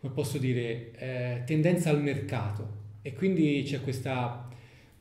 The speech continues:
uso un ter-, uso dei termini un po' forti, ma spero che, che possano essere colti nella, nella loro essenza. C'è questa sorta di, mm, prostituzione intellettuale che a me non piace molto.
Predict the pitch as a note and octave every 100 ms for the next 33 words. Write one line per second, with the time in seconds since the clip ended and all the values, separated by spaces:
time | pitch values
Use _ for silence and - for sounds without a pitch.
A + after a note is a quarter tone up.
0 | - - E3+ - G3+ E3+ F3 E3+ F3+ G3
1 | F3+ F3+ E3+ E3+ F#3 F#3 E3 D3+ D#3 F#3+
2 | F#3 D#3 C3+ - - - - D#3+ D#3 C#3
3 | C#3+ C3+ - B2 - B2+ - B2+ B2 B2+
4 | C3 B2+ B2 B2 A#2 A2+ A#2 A#2+ B2 A#2+
5 | A2 - A2 G#2 G#2 - D3+ F3+ G3 D#3
6 | C#3+ C#3+ - - - E3+ E3 D#3+ D#3+ D3+
7 | - - E3 D#3 G3 F3 C3+ B2+ B2 B2
8 | A2 - - - - - - D3+ D#3+ C#3+
9 | A#2+ - G#2 - A#2 A#2 - -